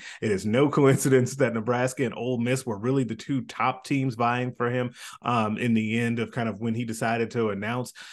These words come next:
Um, I think he's gonna be a really fantastic addition for Nebraska. He can down-, he can run downhill. He's got good speed. He also has good hands out of the backfield. Um, and he physically looks the part, and he looks ready to play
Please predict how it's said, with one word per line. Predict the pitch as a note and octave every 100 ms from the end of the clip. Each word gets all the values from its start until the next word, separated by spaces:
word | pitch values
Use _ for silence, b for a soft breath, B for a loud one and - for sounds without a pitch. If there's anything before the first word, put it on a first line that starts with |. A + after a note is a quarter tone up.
| B
Um, | A#2 G#2 G2 A2
I | B2+
think | D3 C#3
he's | C3
gonna | A#2 A#2+
be | A2+
a | G2+
really | F#2 A2+ B2+ C#3 C3 -
fantastic | C3 A#2 A#2+ A2+ A2+ G2+
addition | G#2 A2 A2+
for | A2+
Nebraska. | G#2+ G2 G#2+ G#2+ - G#2+
He | A2
can | A2 G2+ F#2
down-, | A2 A#2
he | A#2 C#3
can | B2
run | A#2 D3
downhill. | D3+ C3+ C3 A#2 B2 A#2
He's | G#2 F#2+
got | - A2 A2+
good | A#2+ B2+
speed. | - A#2 A2 A2+ B B
He | A#2 A2+
also | C3 E3 D3
has | B2 A2+ A2
good | B2 F#2+
hands | B2+ B2+ B2
out | A2 G#2+
of |
the | -
backfield. | G#2+ A#2 A#2 - G#2 G2 B B B -
Um, | A2
and | G#2+
he | B2 A2+
physically | D#3+ E3+ D3+ A#2+ A2
looks | B2+ C3+
the | -
part, | F#2+ A#2+ F#2+
and | F2+
he | G2
looks | C3+ C#3
ready | F#2+ A2+ C3 B2+
to | A2+ G#2+
play | - B2+ B2 A2